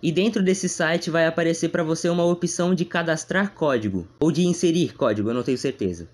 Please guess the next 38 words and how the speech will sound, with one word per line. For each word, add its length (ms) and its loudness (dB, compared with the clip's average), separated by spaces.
E 160 4
selecionando 680 2
essa 160 0
opção, 440 0
entrando 400 0
nessa 240 0
opção, 400 -2
você 440 -2
pode 400 0
colocar 720 0
o 100 2
código 480 0
que 140 -2
aparece 520 0
no 140 2
final 340 2
do 120 0
minigame 680 0
nesse 420 0
site 380 -2
da 100 0
Epic 240 -4
Games. 520 -4
E 100 2
você 380 2
colocando 560 2
o 20 -4
código, 500 0
você 340 0
consegue 680 0
receber 600 2
o 180 4
item 340 0
na 180 0
sua 280 0
conta 260 0
do 100 -4
Fortnite. 680 -4